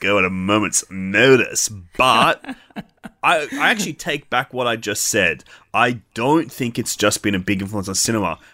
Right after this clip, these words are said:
I think this is one of the most influential things on all types of <laughs> horror, sci-fi media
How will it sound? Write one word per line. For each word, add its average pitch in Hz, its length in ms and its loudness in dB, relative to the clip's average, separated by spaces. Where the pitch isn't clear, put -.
I 127 140 2
think 170 300 -6
this 123 240 -2
is 104 100 -4
one 104 140 -2
of 98 60 -4
the 101 60 -2
most 101 380 -2
influential 98 680 -2
things 98 440 -2
on 110 520 2
all 147 500 8
types 107 640 -2
of 101 160 2
<laughs> 120 140 -6
horror, 104 340 6
sci-fi 98 920 4
media 95 840 -2